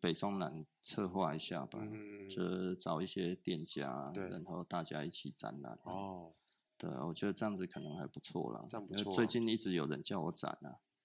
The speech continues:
Speaker 2: 应该一直都有吧？
Speaker 1: 呃，是没错啦、啊，但是没有一个明显的 proposal 啊。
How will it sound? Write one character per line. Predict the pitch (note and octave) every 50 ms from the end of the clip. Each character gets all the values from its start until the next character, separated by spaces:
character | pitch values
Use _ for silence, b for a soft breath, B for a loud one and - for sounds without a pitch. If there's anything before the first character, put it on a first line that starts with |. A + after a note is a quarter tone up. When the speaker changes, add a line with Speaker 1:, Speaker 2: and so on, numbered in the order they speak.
| _ _ -
Speaker 2:
应 | - A#2+ B2
该 | A#2 B2+ B2+
一 | C3+ B2+ A#2+
直 | - - G2+
都 | F#2 F#2+ G2
有 | F#2 D#2+ C2
吧？ | - - - - _ _ _ _ - - _ _ -
Speaker 1:
呃， | - G2+ F2 D#2 D#2+ - D2+ C#2+ C#2 D2+ D#2+ D#2 D2 D2 D2+ D#2+ D#2 C#2+ C#2+ C2+ C#2 D2 C#2
是 | - - - - - - C#3 C3 A#2
没 | G#2 G2+ F#2 F2+ F2
错 | - - - B2 A2 F#2 D2
啦、 | C#2 C#2+
啊， | C#2 C#2+ E2 A#2 -
但 | C3+ C3
是 | B2+
没 | C3 B2 G#2+ G#2+
有 | G2+ F2
一 | F2+
个 | F2+ F#2 E2+
明 | F2 E2+ - F#2
显 | - - D#2
的 | - -
proposal | - - - - - - E2 - - - - B1+ -
啊。 | - G2